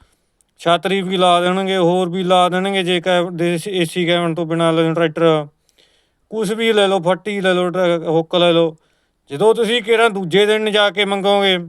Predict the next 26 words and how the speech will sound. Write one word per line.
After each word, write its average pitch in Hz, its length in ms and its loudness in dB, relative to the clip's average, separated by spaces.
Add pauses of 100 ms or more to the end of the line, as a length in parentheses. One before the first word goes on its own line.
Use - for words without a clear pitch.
(480)
ਦੂਜੇ 170 220 -2
ਦਿਨ 208 160 2
ਨੀ 196 140 -2
ਤੁਹਾਨੂੰ 170 260 0
ਕੁਛ 190 140 -2
ਵੀ 196 180 -4
ਦੇਣਾ 175 260 0
ਉਹਨਾਂ 175 200 -2
ਨੇ। 123 220 -6 (580)
ਕੇਰਾਂ 196 340 2
ਟਰੈਕਟਰ 196 260 -2
ਆਪਦੀ 196 300 2
ਦੁਕਾਨ 175 360 0
ਤੋਂ 170 140 -2
ਬਾਹਰ 175 280 2
ਕਰਤਾ, 156 560 -2 (960)
ਫੇਰ 175 220 0
ਨਹੀਂ 175 180 -2
ਉਹ 214 100 -2
ਗੱਲ 208 200 0
'ਤੇ 190 200 -4
ਆਉਂਦੇ, 190 220 0
ਉਦੋਂ 214 360 0
ਹੀ 233 80 2
ਤਸੱਲੀ 202 360 0
ਕਰੋ। 139 360 -4